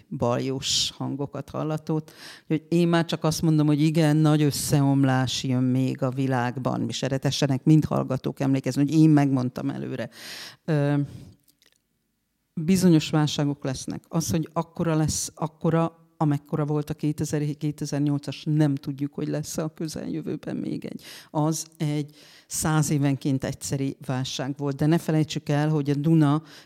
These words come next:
kétezer-kettőben egy akkora árvíz volt, ami száz évenként van egyszer, majd kétezer-négyben jött egy olyan, ami ezer évente van egyszer. Ha a Duna képes volt két év alatt két ilyen brutális árvizet produkálni, akkor nem tudjuk, hogy mire képes a gazdaság.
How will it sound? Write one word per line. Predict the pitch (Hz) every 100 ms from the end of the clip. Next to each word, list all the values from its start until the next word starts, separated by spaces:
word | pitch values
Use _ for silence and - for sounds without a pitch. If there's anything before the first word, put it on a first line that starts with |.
| -
kétezer-kettőben | 170 165 165 147 156 147 147 147 - 156 - 160 147 143
egy | 143
akkora | 156 - 165 147
árvíz | 147 147 147
volt, | 151 151
ami | 147 151
száz | - - 156 151
évenként | 143 143 139 - 143 139
van | 143
egyszer, | 143 151 - 156
majd | 147
kétezer-négyben | 143 151 147 135 143 147 151 139 135 139
jött | 147 147
egy | 135
olyan, | 143 143
ami | 139 -
ezer | 151 139 135
évente | 127 131 131 135 -
van | -
egyszer. | 147 - - 139 - - - -
Ha | 139
a |
Duna | 135 160 165
képes | 165 156 - 151 -
volt | 151
két | - 156 156 156
év | 139
alatt | 143 139
két | - 143 139 -
ilyen | 143 143
brutális | 143 143 156 139 139 -
árvizet | 135 139 135 139 -
produkálni, | - 151 190 - 185 180 175 - - -
akkor | 147 - 160
nem | 151 143
tudjuk, | - 131 131
hogy | - 131
mire | 135 127
képes | - 139 - 135 -
a | 139
gazdaság. | 135 131 - 135 - - -